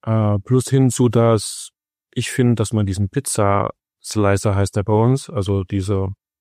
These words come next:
Kelle quasi, um die Pizza runterzunehmen, ist ja auch notwendig.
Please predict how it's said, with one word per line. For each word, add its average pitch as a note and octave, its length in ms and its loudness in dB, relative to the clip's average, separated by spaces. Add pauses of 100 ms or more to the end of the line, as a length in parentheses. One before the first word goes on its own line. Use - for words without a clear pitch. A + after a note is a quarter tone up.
(380)
Kelle A2+ 320 2
quasi, A2+ 340 0
um A2 100 -4
die G#2 80 -6
Pizza - 320 -4
runterzunehmen, A#2 760 2 (500)
ist - 120 -8
ja - 120 -6
auch C#3+ 360 0 (120)
notwendig. F#2+ 760 -6